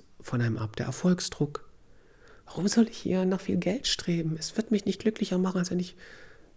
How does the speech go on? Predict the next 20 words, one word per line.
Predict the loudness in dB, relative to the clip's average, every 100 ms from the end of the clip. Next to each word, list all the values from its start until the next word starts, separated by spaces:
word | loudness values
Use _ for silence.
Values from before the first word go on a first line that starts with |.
| 2
die | 6 10
wenigen | 10 10 8 4
Dinge | 6 6
wieder | 4 -2 -2
sehe. | 0 -2 -4 -20 -20 -20 -20 -20 -20 -20 -20 -20 -20 _ _ -8
Ich | 4
werde | 4 6
mit | 4
keinem | 6 8 8
Geld | 8 6 6
der | 4 4
Welt | 6 8 6 2 -4
das | -2 4
gleiche | 6 6 2
empfinden, | 2 0 0 -2
das, | -2 -2
was | -4 -4
ich | -4
als | -4 -2
Kind | 0 0